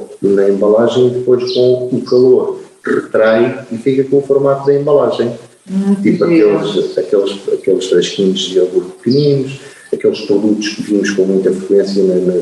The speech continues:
Speaker 1: nas parafarmacêuticas para, de, de, das medicinas alternativas, naturais, e por aí fora, que tem aquele plástico até a apanhar às vezes a tampa,
Speaker 2: Uhum.
Speaker 1: com um picotezinho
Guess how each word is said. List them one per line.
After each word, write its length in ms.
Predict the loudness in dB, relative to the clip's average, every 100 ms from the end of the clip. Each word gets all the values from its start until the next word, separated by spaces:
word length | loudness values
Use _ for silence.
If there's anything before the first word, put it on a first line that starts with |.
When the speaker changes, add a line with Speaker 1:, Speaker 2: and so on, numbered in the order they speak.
| 0
Speaker 1:
nas 120 | -2 0
parafarmacêuticas 1120 | 0 0 0 0 -2 0 -2 -2 -2 -2 -2 -8 -20 -20 -20 _
para, 420 | 2 4 4 2 0
de, 260 | 0 0 0 -2 0 0 0
de, 120 | 0
das 160 | 0 0
medicinas 440 | -2 0 0 2
alternativas, 880 | 0 -2 -2 -2 0 2 2 2 0
naturais, 720 | -2 -2 0 2 4 4 2 -2
e 160 | -10 -12 -18 -20 _ _
por 80 | -2
aí 60 | 0
fora, 240 | 0 0
que 40 | 2
tem 200 | 0 0
aquele 240 | 0 -2 0
plástico 640 | 0 0 0 -2 -2 0 0
até 260 | 2 0
a 80 | 0
apanhar 420 | -2 -2 -2 0
às 140 | 0 0
vezes 280 | 0 2 0
a 60 |
tampa, 520 | 0 -2 -2 -4 -6 -4 0
Speaker 2:
Uhum. 240 | 2 2
Speaker 1:
com 200 | 0 0
um 20 | -2
picotezinho 760 | -2 0 -2 -2 -2 -2 -4